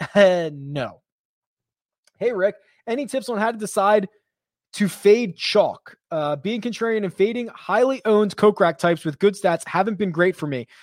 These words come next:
So we can talk about that. I, I think you really do have to pick your spots on, um, some of the contrarian things. So,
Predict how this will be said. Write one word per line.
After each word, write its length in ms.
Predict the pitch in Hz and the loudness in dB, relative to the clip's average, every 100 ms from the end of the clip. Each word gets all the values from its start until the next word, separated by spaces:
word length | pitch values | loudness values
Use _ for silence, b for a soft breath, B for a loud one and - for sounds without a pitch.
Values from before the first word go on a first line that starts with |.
| b | b
So 260 | - 208 226 | 4 4 4
we 180 | 226 | 2
can 100 | 285 | 0
talk 200 | 226 185 | 2 2
about 200 | 160 156 | 2 2
that. 220 | 160 156 - | 2 0 0
I, 140 | 185 208 | 0 0
I 80 | 196 | -2
think 220 | 285 311 | -4 -8
you 120 | 330 | -4
really 220 | 214 233 202 | 0 0 0
do 140 | 202 | 0
have 100 | 208 | 0
to 60 | 151 | -2
pick 200 | 214 196 | -8 -6
your 100 | 160 | -6
spots 440 | - 156 190 - 185 | -2 0 0 -2 2
on, 340 | 160 156 151 b b b - | 4 4 0 b b b -6
um, 180 | 190 156 | -4 0
some 180 | 202 202 | 0 0
of 20 | |
the 80 | 185 | -2
contrarian 680 | 170 - 160 160 180 196 | -6 -4 -2 0 0 -2
things. 360 | 214 220 214 - | -4 -4 -6 -14
So, 420 | 170 196 190 170 | -8 2 2 2